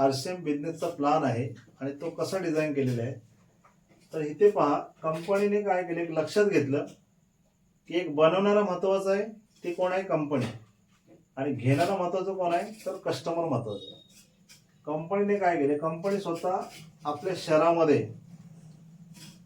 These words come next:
दोन हजार किलोमीटर आपल्या शहरामध्ये आलेली आहे. प्रत्येक शहरामध्ये, प्रत्येक तालुक्यामध्ये आरसीएम बिझनेसचे शॉप आहे, बरोबर? तर कंपनी जर एवढी लांबून आलेली आहे, तर आपण कोण आहोत?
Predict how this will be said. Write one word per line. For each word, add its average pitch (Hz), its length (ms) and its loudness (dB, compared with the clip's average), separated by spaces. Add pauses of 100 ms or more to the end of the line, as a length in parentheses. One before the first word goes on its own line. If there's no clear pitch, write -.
(240)
दोन 196 440 4 (240)
हजार 160 380 2
किलोमीटर 160 460 -2
आपल्या 165 280 2
शहरामध्ये 160 520 -2
आलेली 139 300 2
आहे. 127 120 0
प्रत्येक 135 420 -6
शहरामध्ये, 147 480 -2
प्रत्येक 147 420 -6
तालुक्यामध्ये 147 520 -2
आरसीएम 127 320 -4
बिझनेसचे 131 300 -6
शॉप 160 260 -10
आहे, 104 80 -6 (720)
बरोबर? - 960 -8 (500)
तर 139 60 -6
कंपनी 160 540 2
जर 208 140 6
एवढी 180 220 2
लांबून 175 300 2
आलेली 156 300 0
आहे, 139 220 2 (1200)
तर 151 100 -6
आपण 147 400 0
कोण 202 160 2
आहोत? 196 160 2